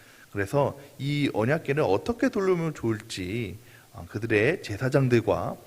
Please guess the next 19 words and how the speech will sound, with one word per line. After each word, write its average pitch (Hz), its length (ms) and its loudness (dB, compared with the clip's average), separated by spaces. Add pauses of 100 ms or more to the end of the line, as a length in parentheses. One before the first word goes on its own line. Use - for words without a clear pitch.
(280)
복술가들을 135 880 0
불러서 104 640 -2
논의를 127 460 0
합니다. 92 440 -8 (480)
그래서 175 240 -2
그 160 220 2
복술가와 127 840 4
제사장자들이 120 840 -2 (200)
방법을 170 420 4
내놓죠. 127 640 -2 (380)
그냥 185 580 4
이 139 160 -2
하나님의 156 460 -2
언약궤를 127 840 0
돌려보내는 165 640 6
것이 117 260 0
아니라 131 460 0 (340)
하나님 226 360 4
앞에 151 580 0